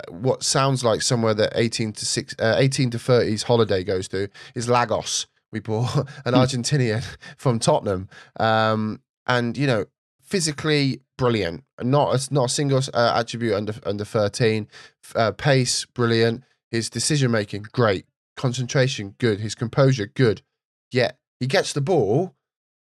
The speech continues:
Speaker 1: and the bloke just shits himself, and he doesn't know what to do with the ball. And then they win the ball back, they cross it in, and they score.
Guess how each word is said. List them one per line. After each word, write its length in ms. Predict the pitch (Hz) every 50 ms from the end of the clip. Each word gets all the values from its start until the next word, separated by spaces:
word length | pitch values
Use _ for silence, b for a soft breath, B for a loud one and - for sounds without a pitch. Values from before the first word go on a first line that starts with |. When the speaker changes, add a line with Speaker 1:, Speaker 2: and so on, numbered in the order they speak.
| _ _ -
Speaker 1:
and 120 | - 151 151
the 60 | 143
bloke 320 | 135 151 170 175 151 131
just 220 | - - 143 131 -
shits 440 | - - - 208 202 - - -
himself, 500 | - 156 135 131 - 127 104 92 90 98
and 80 | - 120
he 60 | 131
doesn't 180 | 143 156 165 160
know 80 | 160
what 140 | 156 151 147
to 80 | 143 139
do 160 | 139 151 143
with 80 | 139 135
the 80 | 139
ball. 400 | 135 135 190 202 175 117 95 95 b b b b b b b
And 160 | 139 139 139
then 300 | 151 151 147 143 135 135 _ _ _ _ _ _ _
they 200 | - 131 151 151
win 180 | 147 151 160 156
the 60 | 147
ball 180 | 139 147 151 147
back, 240 | 139 165 151 - -
they 80 | 117 120
cross 280 | - - 139 135 -
it 80 | 135 123
in, 80 | 127
and 100 | 127 120
they 80 | 120 117
score. 320 | 110 - - 127 - -